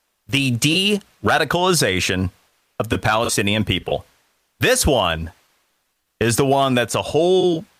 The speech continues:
big old ball of wax. And something I've, I've previously covered. What the Israel-Hamas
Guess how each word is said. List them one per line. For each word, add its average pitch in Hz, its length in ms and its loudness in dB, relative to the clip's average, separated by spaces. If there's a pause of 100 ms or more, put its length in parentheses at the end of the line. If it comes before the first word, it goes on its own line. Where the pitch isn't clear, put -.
big 147 420 2
old 120 320 2
ball 107 360 2
of 98 340 0
wax. - 640 -4 (1200)
And 78 140 -2
something 107 300 0
I've, 107 320 0
I've - 200 -4
previously 107 460 0
covered. 131 460 0 (1700)
What 131 160 0
the 160 260 0
Israel-Hamas 147 1120 0